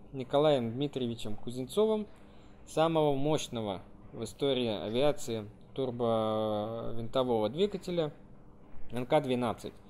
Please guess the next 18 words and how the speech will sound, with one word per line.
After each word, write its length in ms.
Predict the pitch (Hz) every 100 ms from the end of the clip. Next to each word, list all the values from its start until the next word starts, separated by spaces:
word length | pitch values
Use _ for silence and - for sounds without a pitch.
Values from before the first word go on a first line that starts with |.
| - - - -
а, 220 | - 110 107
с 120 | -
мощностью 760 | 160 170 - 127 - 120 107
от 200 | 127 131 120 123 123
девяти 420 | 127 131 135 151
тысяч 420 | 143 135 113 110
трёхсот 640 | - 131 131 - 208 147 127
до 340 | 143 147 120 - 127
десяти 480 | 120 120 - - 156
тысяч 360 | 151 127 131 -
киловатт, 500 | 123 123 120 101 - - - - - - - - - - - - - - - -
а, 260 | 131 123 117
с 60 |
дифференциальным 720 | 123 123 147 143 156 143 120 113
редуктором 680 | 120 202 208 208 202 185 - -
и 140 | - 196
двухрядным 920 | 151 147 - 139 143 175 180 165 127
винтом, 540 | 131 127 156 160 175